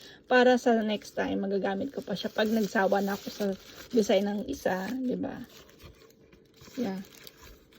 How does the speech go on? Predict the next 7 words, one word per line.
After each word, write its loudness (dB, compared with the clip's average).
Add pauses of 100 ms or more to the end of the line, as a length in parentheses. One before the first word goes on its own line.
(320)
I 4
think 0
this -2
privacy, 8
privacy 10
seal 2
nakalagay. 2